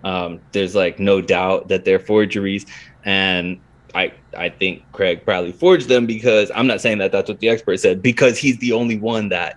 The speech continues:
would have the motivation to do it. And then the B S V crowd says, "Well,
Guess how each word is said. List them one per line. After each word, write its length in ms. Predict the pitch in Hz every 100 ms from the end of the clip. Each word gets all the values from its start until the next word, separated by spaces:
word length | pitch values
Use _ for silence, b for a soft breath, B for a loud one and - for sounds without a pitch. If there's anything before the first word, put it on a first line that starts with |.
| -
would 200 | 110 107
have 260 | 113 107
the 60 | 101
motivation 580 | 107 104 101 104 101 98
to 100 | 101
do 220 | 110 127
it. 80 | 131 -
And 160 | 117
then 120 | 139
the 60 | 127
B 200 | 113 147
S 120 | 131
V 160 | 123 147
crowd 320 | 147 113 107
says, 200 | 117 110
"Well, 320 | 117 113 110